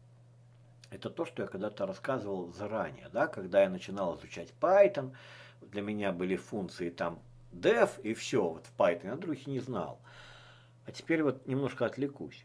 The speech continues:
Вот смотрите, ребят, вот как вы будете щас изучать G C, G C, да? Вы будете смотреть, как там делаются функции. Это потому что сразу, если вы так будете делать, значит, ваш уровень пока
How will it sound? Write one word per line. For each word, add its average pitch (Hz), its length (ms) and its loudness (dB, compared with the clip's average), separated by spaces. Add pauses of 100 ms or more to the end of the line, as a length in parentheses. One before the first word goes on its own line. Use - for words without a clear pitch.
(160)
Вот - 100 -20
смотрите, 131 480 -4
ребят, 73 280 -8 (1000)
вот - 140 -14
как 175 320 6
вы 135 100 2
будете 117 420 0
щас - 440 0
изучать 107 460 0
G 95 180 -8
C, - 200 -8
G 117 260 -8
C, 101 280 -6
да? 123 340 2 (400)
Вы 104 140 -4
будете 120 280 -4
смотреть, 120 320 0
как 104 220 -14
там 113 200 0
делаются 110 440 -2
функции. 135 800 -2 (320)
Это 120 200 -4
потому 127 400 -2
что - 380 -2
сразу, 123 460 4
если 110 280 0
вы 113 80 0
так 117 200 -2
будете 131 320 -2
делать, 208 320 4
значит, - 340 -6
ваш 131 260 0
уровень 165 420 0
пока 131 440 0